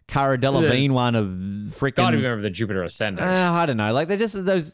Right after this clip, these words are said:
Speaker 1: science fiction ones, which to me are just like, "Oh, that's the plot of The Matrix. Why do I wanna go see it?" Like, it just, it doesn't blow me away, so I don't think I'll
Speaker 2: Oh,
Speaker 1: see
Speaker 2: we'll
Speaker 1: it.
Speaker 2: probably review the Marvels at the very,
Speaker 1: Oh, we'll
Speaker 2: nothing
Speaker 1: do the
Speaker 2: else.
Speaker 1: Marvels.
Speaker 2: Uh,
Speaker 1: I mean,
Speaker 2: although
Speaker 1: as, as much as I do not want to see a Captain Marvel sequel,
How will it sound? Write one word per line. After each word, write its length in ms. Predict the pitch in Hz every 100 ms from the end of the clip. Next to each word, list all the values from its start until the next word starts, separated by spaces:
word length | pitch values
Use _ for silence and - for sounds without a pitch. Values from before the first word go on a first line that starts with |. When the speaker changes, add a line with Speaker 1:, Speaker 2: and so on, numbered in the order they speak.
| -
Speaker 1:
science 320 | - 190 196
fiction 360 | - 160 - 143
ones, 180 | 139 131
which 160 | 131 -
to 80 |
me 180 | 123 131
are 20 |
just 200 | 123 123
like, 220 | 127 120 -
"Oh, 360 | 156 151 135 120
that's 200 | 151 -
the 100 | 160
plot 360 | - - 120 160
of 100 | 143
The 80 |
Matrix. 680 | 151 143 156 - 120 95 -
Why 160 | 120 143
do 80 | 151
I 100 | 147
wanna 180 | 147
go 140 | 139 139
see 340 | - - 107
it?" 160 | 85 -
Like, 280 | 95 104 117
it 180 | 101
just, 240 | 127 123 -
it 160 | -
doesn't 300 | 135 147 123
blow 220 | 98 92 82
me 120 | 76
away, 340 | 50 50 -
so 120 | - 98
I 100 | 95
don't 180 | 85
think 140 | - -
I'll 80 | -
Speaker 2:
Oh, 40 |
Speaker 1:
see 80 | 220
Speaker 2:
we'll 80 | 226
Speaker 1:
it. 60 | -
Speaker 2:
probably 320 | 233 180 160
review 360 | 139 117 139
the 120 | 120 110
Marvels 520 | 139 113 92 85 85
at 100 | 107
the 40 |
very, 160 | 92 101
Speaker 1:
Oh, 60 | 233
we'll 160 | 170 226
Speaker 2:
nothing 160 | 269
Speaker 1:
do 40 | 190
the 60 |
Speaker 2:
else. 140 | 123 87
Speaker 1:
Marvels. 220 | 123 117
Speaker 2:
Uh, 20 | 151
Speaker 1:
I 40 |
mean, 100 | 156
Speaker 2:
although 140 | 147
Speaker 1:
as, 100 | 143
as 300 | - 156 170
much 180 | 214 202
as 140 | 175 147
I 80 |
do 200 | 143 139
not 200 | 147 151
want 180 | 147 151
to 120 | 135 127
see 260 | 151 139
a 140 | 113 113
Captain 460 | 135 107 120 120
Marvel 420 | 117 120 117 117
sequel, 600 | 107 147 147 - 85 95